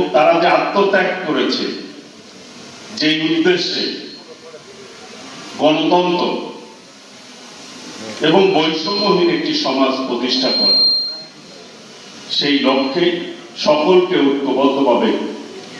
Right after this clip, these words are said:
কাজ করার জন্য এবং ঐক্যবদ্ধ থাকার জন্য আমাদের ভারপ্রাপ্ত চেয়ারম্যান দেশ নায়ক তারেক রহমান গত এক তারিখে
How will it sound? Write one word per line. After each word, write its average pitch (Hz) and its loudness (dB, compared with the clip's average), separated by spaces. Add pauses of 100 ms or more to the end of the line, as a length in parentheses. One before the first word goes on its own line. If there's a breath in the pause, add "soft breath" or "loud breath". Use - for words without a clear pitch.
(140)
কাজ 123 6 (160)
করার 123 6 (100)
জন্য 120 6 (840)
এবং 156 6 (120)
ঐক্যবদ্ধ 160 2 (140)
থাকার 117 2
জন্য 104 0 (960)
আমাদের 127 4 (100)
ভারপ্রাপ্ত 120 2 (140)
চেয়ারম্যান - 6 (1120)
দেশ 131 4 (120)
নায়ক 120 0 (100)
তারেক 113 2 (100)
রহমান 110 2 (760)
গত 127 6 (160)
এক 123 0 (160)
তারিখে 127 2